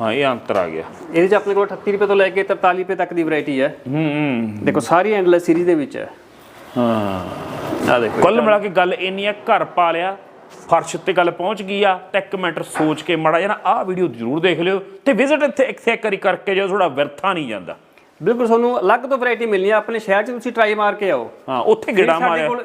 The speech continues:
Speaker 2: ਫਿਰ ਸਾਡੇ ਕੋਲੇ ਆਉਣਾ ਹੈ। ਫਿਰ
Speaker 1: ਹਾਂ।
Speaker 2: ਤੁਸੀਂ ਕੰਪੈਰੀਜ਼ਨ ਕਰਨਾ ਵੀ ਵਾਕਈ ਮਾਸਟਰ ਮਾਰਬਲ ਜੋ ਕਹਿੰਦਾ ਹੈ, ਉਹ ਚੀਜ਼ ਹੈਗੀ ਆ।
Speaker 1: ਅੱਛਾ, ਲੈ, ਲਾਈਟਾਂ ਹੀ ਹੁਣ ਛੱਡੀਆਂ। ਮੈਂ ਕਿਹਾ, "ਉਹੀ ਇਹਦੀ ਚਮਕਾ ਕਿਤੇ।" ਲੈ, ਕਮਾਲ ਵੀ ਕਮਾਲ। ਬਿਨਾਂ ਲਾਈਟਾਂ ਤੋਂ ਹੀ ਹੁਣ ਤੱਕ ਦੇਖੀ ਗਏ ਤੁਸੀਂ ਰੋਜ਼ ਚਾਨਣ।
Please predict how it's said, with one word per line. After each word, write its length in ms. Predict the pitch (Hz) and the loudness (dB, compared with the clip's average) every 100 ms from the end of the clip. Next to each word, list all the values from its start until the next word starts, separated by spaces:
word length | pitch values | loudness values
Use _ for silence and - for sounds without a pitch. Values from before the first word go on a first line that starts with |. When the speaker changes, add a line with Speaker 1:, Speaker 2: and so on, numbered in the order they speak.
| - | -2
Speaker 2:
ਫਿਰ 160 | 208 226 | 0 2
ਸਾਡੇ 240 | 240 233 | 0 0
ਕੋਲੇ 180 | 233 220 | 2 2
ਆਉਣਾ 220 | 151 131 | 0 -4
ਹੈ। 100 | 117 - - | -8 -16 -2
ਫਿਰ 120 | 175 | 2
Speaker 1:
ਹਾਂ। 60 | 208 | 2
Speaker 2:
ਤੁਸੀਂ 200 | 214 214 | -2 -4
ਕੰਪੈਰੀਜ਼ਨ 420 | 220 208 208 202 | 0 2 2 2
ਕਰਨਾ 280 | 175 156 175 | 2 0 0
ਵੀ 100 | 196 | 0
ਵਾਕਈ 300 | 165 160 220 | 0 -2 -2
ਮਾਸਟਰ 340 | 208 175 175 | 0 -2 -2
ਮਾਰਬਲ 300 | 175 170 170 | 0 0 0
ਜੋ 80 | 180 | -2
ਕਹਿੰਦਾ 340 | 170 156 185 180 | 2 2 4 0
ਹੈ, 100 | 160 | 0
ਉਹ 200 | 170 180 | 0 0
ਚੀਜ਼ 260 | 185 190 147 | 0 -2 2
ਹੈਗੀ 320 | 143 185 214 | 0 2 2
ਆ। 40 | |
Speaker 1:
ਅੱਛਾ, 100 | 208 | 2
ਲੈ, 100 | 160 | 2
ਲਾਈਟਾਂ 300 | 143 143 240 | 2 0 0
ਹੀ 60 | 240 | -2
ਹੁਣ 140 | 247 | -4
ਛੱਡੀਆਂ। 380 | - 214 208 214 | -4 -4 -2 0
ਮੈਂ 160 | 202 208 | 0 0
ਕਿਹਾ, 100 | 220 | 0
"ਉਹੀ 180 | 240 | 0
ਇਹਦੀ 160 | 262 220 | 0 2
ਚਮਕਾ 400 | 254 226 190 220 | 2 0 0 -2
ਕਿਤੇ।" 360 | 190 190 175 - - _ _ _ _ _ 113 | -2 -4 -6 -8 -16 _ _ _ _ _ 0
ਲੈ, 260 | 147 185 160 - - - - - - - - | 2 2 0 -10 -20 -20 -20 -20 -20 -20 -6
ਕਮਾਲ 400 | 143 139 143 139 | 2 4 4 2
ਵੀ 120 | 135 | 0
ਕਮਾਲ। 600 | 147 147 143 131 120 107 104 - | 0 0 2 2 0 -2 -8 -14
ਬਿਨਾਂ 320 | 123 196 247 | 0 2 4
ਲਾਈਟਾਂ 320 | 254 247 254 233 | 2 0 -2 -2
ਤੋਂ 80 | |
ਹੀ 60 | 247 | -2
ਹੁਣ 120 | 226 | -2
ਤੱਕ 160 | 214 240 | -2 0
ਦੇਖੀ 320 | 214 214 202 | -2 -4 0
ਗਏ 120 | 240 | 0
ਤੁਸੀਂ 240 | 262 254 262 | 0 -2 0
ਰੋਜ਼ 180 | 240 | -2
ਚਾਨਣ। 440 | 240 220 208 190 | 0 -4 -2 -6